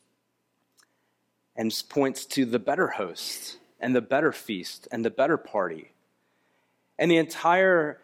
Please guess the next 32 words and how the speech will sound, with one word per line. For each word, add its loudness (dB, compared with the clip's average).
ministry 4
of 0
Jesus 0
is -2
centered 0
around 2
meals. 4
It's -8
centered -2
around 2
tables. 4
And 2
his 2
parables 4
are 6
about 4
banquets 2
and 0
food 6
and -2
vines 4
and 0
figs. 4
And 2
he, 2
he -4
turns, 0
uh, 4
he, -2
he -6
creates 2
bread 4